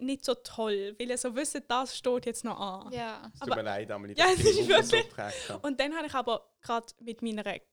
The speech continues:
Speaker 1: Großmutter telefoniert, also nicht wegen dem, aber wir haben einfach sonst telefoniert und dann habe ich gedacht, okay, ich mache das jetzt. Und ich habe das so probiert,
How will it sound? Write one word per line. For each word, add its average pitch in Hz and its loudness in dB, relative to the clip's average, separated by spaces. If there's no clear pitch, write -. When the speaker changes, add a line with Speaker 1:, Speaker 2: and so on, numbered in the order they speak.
Speaker 1:
Großmutter 269 -2
telefoniert, 285 -2
also 214 -6
nicht 240 -4
wegen 226 0
dem, 214 -2
aber 202 -6
wir 190 -8
haben 190 -10
einfach 190 -8
sonst 311 0
telefoniert 262 -2
und 247 -6
dann 254 0
habe 220 -2
ich - -16
gedacht, 190 -8
okay, 220 -6
ich - -14
mache 202 -4
das - -8
jetzt. - -16
Und 294 -2
ich 294 0
habe 294 -2
das 285 0
so 247 0
probiert, 247 -4